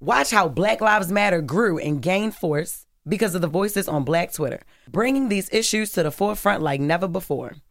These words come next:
From the memes to the movements, see how this powerful community shapes culture,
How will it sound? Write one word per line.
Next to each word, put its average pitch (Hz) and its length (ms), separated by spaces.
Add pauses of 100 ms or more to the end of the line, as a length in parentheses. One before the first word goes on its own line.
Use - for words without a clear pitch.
(320)
From 196 200
the 170 80
memes 226 540
to 214 100
the 214 100
movements, 139 640
see - 220
how 190 160
this 170 160
powerful 151 360
community 147 440
shapes 190 400
culture, 180 480